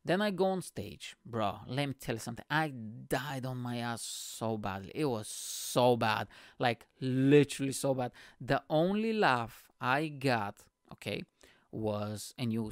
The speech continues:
see it in the video, is midway, I just, I just said, uh, something, you know, like, "Oh, you're sitting there and you're having the time of your life." That is, like, a part of the bit. And then I kinda pause and I said,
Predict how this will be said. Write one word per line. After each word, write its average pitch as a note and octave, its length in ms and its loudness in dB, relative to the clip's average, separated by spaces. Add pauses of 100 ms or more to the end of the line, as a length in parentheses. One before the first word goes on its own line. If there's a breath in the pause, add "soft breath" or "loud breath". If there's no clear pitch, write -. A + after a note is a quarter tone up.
(100)
see C#3+ 140 2
it D#3+ 80 4
in G3+ 120 0
the G#3 60 4
video, B2 480 0 (440 soft breath)
is A2 280 -2
midway, D#3+ 640 4 (100)
I A2 180 -2
just, A#2+ 360 -6 (480 soft breath)
I C3 120 4
just E3 320 0
said, C#3+ 400 2 (160)
uh, C3 60 -6
something, D3 500 -2
you C3 80 0
know, C3 140 2
like, A#2+ 180 0
"Oh, E3+ 100 2
you're D3+ 160 0
sitting E3 360 -4
there E3 200 4
and D3 100 0
you're C3+ 140 -4
having D3+ 300 2
the B2+ 80 -4
time D3 260 -4
of A#2+ 100 -6
your B2 120 -2
life." B2 240 2
That C3+ 240 4
is, C3+ 100 -2
like, C3 240 -2
a B2+ 60 -10
part D3+ 320 2
of C3 100 -10
the B2+ 80 -6
bit. D#3 240 -2 (320 loud breath)
And C#3 140 2
then D#3 180 6
I C3+ 240 0 (220 soft breath)
kinda C#3 460 0 (200)
pause D#3 480 4
and C3 160 0
I C3 60 0
said, C#3 240 -2